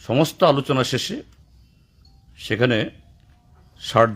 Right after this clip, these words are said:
জনের এই নতুন কমিটি নির্বাচিত হয়েছে। কাগজটা এসছে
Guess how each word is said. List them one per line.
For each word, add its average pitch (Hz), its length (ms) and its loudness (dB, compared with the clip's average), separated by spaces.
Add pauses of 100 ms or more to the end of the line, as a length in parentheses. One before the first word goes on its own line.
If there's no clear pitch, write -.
জনের 131 260 2 (1200)
এই 107 200 0 (280)
নতুন 117 260 -2 (260)
কমিটি 104 360 -2
নির্বাচিত 98 400 -4
হয়েছে। 110 380 0 (560)
কাগজটা 110 320 -2
এসছে 110 220 -4